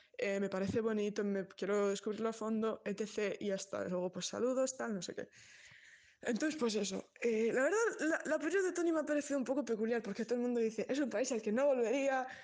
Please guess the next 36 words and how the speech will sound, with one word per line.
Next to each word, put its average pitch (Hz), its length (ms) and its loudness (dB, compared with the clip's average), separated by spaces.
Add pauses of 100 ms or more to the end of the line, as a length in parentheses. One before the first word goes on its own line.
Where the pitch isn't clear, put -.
no 262 140 2
me 285 60 2
ha 247 40 2
gustado, 247 460 0
la 214 120 2
cultura 240 340 0
ha 240 40 -2
sido 226 200 0
muy 226 180 2
mala, 233 400 0
tal, 240 280 0 (280)
nos 208 160 -2
hemos 233 180 0
cruzado 233 420 0
con 214 180 0
catarís, 226 580 0 (220)
que 202 80 -2
nos 214 180 0
han, 220 300 0
bueno, 226 200 2
no, 220 260 0
no 220 80 0
han 226 60 0
sido 233 220 2
los 214 160 2
más, 214 460 -2
ah, 190 280 0
los 208 160 -4
más 208 140 -2
amables 202 320 0
del 196 120 -2
mundo", 226 300 0
tal. 190 220 -2 (800)
Yo, 262 220 2 (500)
honestamente, 311 880 0
a, 214 140 -4